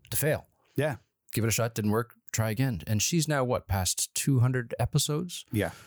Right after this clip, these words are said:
Speaker 1: Recently launched into, uh, second season, second phase, second structure, all of this kind of stuff for a,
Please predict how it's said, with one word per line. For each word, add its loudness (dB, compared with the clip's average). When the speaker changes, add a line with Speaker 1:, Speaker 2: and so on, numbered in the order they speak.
Speaker 1:
Recently 0
launched -2
into, 0
uh, 2
second 0
season, -2
second -2
phase, 0
second -2
structure, 0
all 2
of 0
this 0
kind -4
of 0
stuff -4
for 0
a, -4